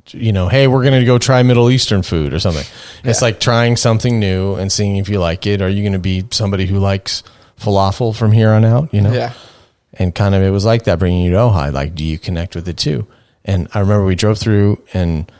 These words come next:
Speaker 1: we saw the sign, the Johnny Cash sign. Like you said, we stopped in, in the main part of Ojai and we went to, uh, Libby Park. I remember when the day was done, we got in the car and my car just randomly put on Johnny Cash.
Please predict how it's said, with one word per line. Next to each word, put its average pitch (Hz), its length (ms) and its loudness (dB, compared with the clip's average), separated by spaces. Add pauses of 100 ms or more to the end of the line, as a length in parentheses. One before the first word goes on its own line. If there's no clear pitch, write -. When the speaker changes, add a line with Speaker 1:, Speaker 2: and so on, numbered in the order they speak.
(340)
Speaker 1:
we 82 500 -4
saw 95 220 0
the 90 100 -2
sign, 85 460 -2
the 98 80 -4
Johnny 82 220 -2
Cash 110 280 0
sign. 85 300 -2 (380)
Like 92 200 -4
you 113 60 -2
said, 85 260 -2
we 85 120 -4
stopped - 400 -4
in, 98 320 0
in 87 200 -2
the 82 60 0
main 87 240 -2
part 95 180 0
of 87 220 -2
Ojai 87 140 0
and 85 100 0
we 80 60 -2
went 85 160 -2
to, 80 340 -4 (720)
uh, 78 400 -4
Libby 92 400 -4
Park. 95 600 -2 (240)
I 104 100 -6
remember 120 280 2
when 110 180 0
the 101 60 0
day 104 280 0
was 123 240 -2
done, 76 500 -6 (1500)
we 107 140 -2
got 107 240 0
in 95 80 -4
the 90 80 -2
car 98 760 -2 (140)
and 107 180 -2
my 92 120 0
car 127 400 -2
just 107 300 -4
randomly 92 680 0
put 90 200 -2
on 85 200 -2
Johnny 80 280 -4
Cash. - 500 -10